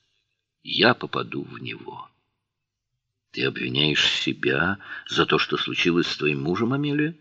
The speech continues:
А кого же еще?» «Ты обвиняла Джегеда», напомнил он ей. «Махинации Джегеда одно дело,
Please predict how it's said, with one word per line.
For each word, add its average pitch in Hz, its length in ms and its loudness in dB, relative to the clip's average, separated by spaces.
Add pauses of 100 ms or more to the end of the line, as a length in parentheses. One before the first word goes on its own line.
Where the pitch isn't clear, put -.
(600)
А 107 100 6
кого 80 340 2
же 71 140 -2
еще?» - 520 -2 (1500)
«Ты 85 440 10 (280)
обвиняла 80 640 0
Джегеда», 104 640 2 (320)
напомнил 65 640 2
он 57 140 -10
ей. 50 400 -10 (960)
«Махинации 151 920 8
Джегеда 85 640 4
одно 80 400 0
дело, 80 440 2